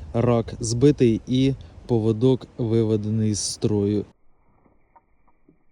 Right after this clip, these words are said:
Неймовірно швидко все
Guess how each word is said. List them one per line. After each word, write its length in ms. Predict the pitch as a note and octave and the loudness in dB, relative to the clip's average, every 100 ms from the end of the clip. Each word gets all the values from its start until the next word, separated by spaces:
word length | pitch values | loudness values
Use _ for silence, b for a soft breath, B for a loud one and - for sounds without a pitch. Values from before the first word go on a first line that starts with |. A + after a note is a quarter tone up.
| _ _ _ _ _ _ _ _ _ _ _ _ _ _ _ _ _ _ - | _ _ _ _ _ _ _ _ _ _ _ _ _ _ _ _ _ _ -6
Неймовірно 640 | A#2+ A2+ A2+ A2 A#2 A#2 | -2 0 0 0 0 -2
швидко 440 | A2+ B2 A2+ - A2 | -4 -6 -6 -6 -12
все 400 | - - A#2 | -12 -10 -10